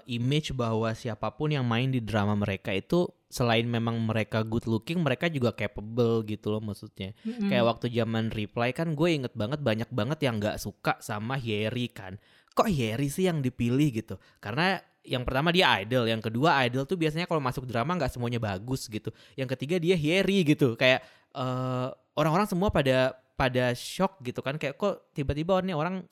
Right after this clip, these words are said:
Speaker 1: milih Yeri?" Terlebih karena, eh, Reply sembilan tujuh sama sembilan empat-nya itu kan udah terkenal banget kan.
Speaker 2: Hmm.
Speaker 1: Otomatis yang delapan delapan-nya itu kan jadi pressure banget
Speaker 2: Hmm.
Speaker 1: nih buat semuanya untuk,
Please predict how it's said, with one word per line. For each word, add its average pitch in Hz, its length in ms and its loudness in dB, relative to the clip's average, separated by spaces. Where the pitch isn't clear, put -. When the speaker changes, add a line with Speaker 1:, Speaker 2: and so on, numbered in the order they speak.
Speaker 1:
milih 143 260 -4
Yeri?" 151 380 0
Terlebih 127 520 0
karena, 131 560 -4
eh, 131 500 0
Reply 135 440 2
sembilan 131 520 0
tujuh 127 300 0
sama 127 260 -4
sembilan 120 340 -4
empat-nya 123 340 -4
itu - 100 -8
kan 254 120 0
udah 226 120 2
terkenal 117 380 -4
banget 139 360 -8
kan. 95 180 -8
Speaker 2:
Hmm. 226 220 0
Speaker 1:
Otomatis 117 500 -6
yang 156 140 -2
delapan 123 300 -2
delapan-nya 117 380 -4
itu - 120 -6
kan 214 160 0
jadi 127 300 0
pressure 127 440 -2
banget 117 320 0
Speaker 2:
Hmm. 226 100 0
Speaker 1:
nih 175 200 2
buat 120 380 0
semuanya 120 640 -4
untuk, 120 320 -4